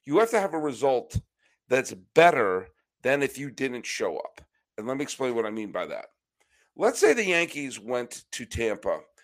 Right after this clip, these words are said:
and on Friday they just said, "Screw it. I, we don't have it in us today.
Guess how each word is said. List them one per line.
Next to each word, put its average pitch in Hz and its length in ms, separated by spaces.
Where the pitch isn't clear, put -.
and 120 80
on 131 100
Friday 175 460
they 127 160
just 123 260
said, 113 200
"Screw - 360
it. - 100
I, 104 160
we 143 160
don't 185 180
have 170 180
it 143 80
in 135 140
us 123 180
today. 101 520